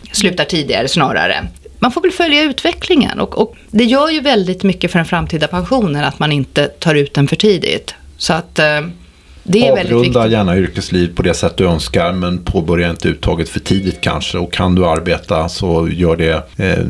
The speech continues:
Speaker 2: förmodligen en, en positivt inslag på din livsinkomst.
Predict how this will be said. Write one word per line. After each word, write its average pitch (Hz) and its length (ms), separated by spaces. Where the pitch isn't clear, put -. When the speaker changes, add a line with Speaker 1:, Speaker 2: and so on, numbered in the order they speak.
Speaker 2:
förmodligen 92 540
en, 85 180
en 85 220
positivt - 520
inslag 82 520
på 90 80
din 80 180
livsinkomst. - 960